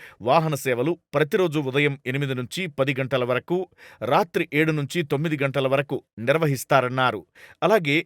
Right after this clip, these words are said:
ఏప్రిల్ పదిహేడు నుండి పంతొమ్మిదవ తేదీ వరకు శ్రీరామనవమి ఉత్సవాలు, ఏప్రిల్ ఇరవై ఒకటి నుంచి ఇరవై మూడవ తేదీ వరకు తెప్పోత్సవాలు జరగనున్నాయని వివరించారు. ఆలయంలో ఆకట్టుకునేలా పెయింటింగ్స్, రంగవల్లులు తీర్చిదిద్దాలని సూచించారు.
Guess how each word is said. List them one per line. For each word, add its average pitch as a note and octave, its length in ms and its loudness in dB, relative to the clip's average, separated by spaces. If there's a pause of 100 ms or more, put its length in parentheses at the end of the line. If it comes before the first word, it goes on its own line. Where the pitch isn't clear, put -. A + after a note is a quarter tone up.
ఏప్రిల్ F3+ 500 2
పదిహేడు C#3+ 320 2
నుండి C3+ 280 -4 (200)
పంతొమ్మిదవ E3 500 0
తేదీ C3+ 260 -4
వరకు C3 340 0 (380)
శ్రీరామనవమి C#3 800 0
ఉత్సవాలు, C3 560 0 (240)
ఏప్రిల్ F#3 480 2
ఇరవై D3+ 260 2
ఒకటి C3+ 220 -2
నుంచి C3+ 320 -4 (160)
ఇరవై E3 260 4
మూడవ D3 300 2
తేదీ C3 280 0
వరకు C#3 300 0 (200)
తెప్పోత్సవాలు D3+ 680 0
జరగనున్నాయని C3+ 760 -2 (120)
వివరించారు. C3 640 2 (680)
ఆలయంలో F3 480 4 (160)
ఆకట్టుకునేలా B2+ 720 0 (260)
పెయింటింగ్స్, C3+ 540 -2 (140)
రంగవల్లులు C3+ 600 0 (160)
తీర్చిదిద్దాలని C#3+ 800 0
సూచించారు. B2+ 680 0